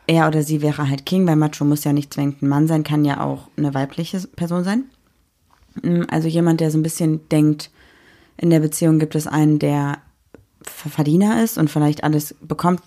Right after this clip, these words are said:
was er möchte, und der andere ist eher so ein bisschen hausfraumäßig unterwegs. Und wenn die andere Person, die aber feministisch ist, garantiert dann nicht in diesem Hausfrauenmodus ist, sondern halt auch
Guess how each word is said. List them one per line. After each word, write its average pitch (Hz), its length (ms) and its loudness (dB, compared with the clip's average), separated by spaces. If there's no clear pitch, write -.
was 156 180 -4
er 151 60 2
möchte, 180 300 0
und 156 100 0
der 151 80 0
andere 156 240 0
ist 151 80 -6
eher 151 180 -2
so 147 60 0
ein 147 60 2
bisschen 143 260 -2
hausfraumäßig 135 760 -4
unterwegs. 135 460 -8
Und 151 220 -2
wenn 151 320 4
die 120 140 -4
andere 151 320 2
Person, 143 440 -2
die 135 120 -8
aber 135 320 -6
feministisch 151 640 2
ist, 190 280 -4
garantiert 160 560 0
dann 151 120 4
nicht 196 240 0
in 160 140 2
diesem 147 280 2
Hausfrauenmodus 139 840 0
ist, - 240 -4
sondern 147 300 2
halt 147 160 -4
auch 139 140 -4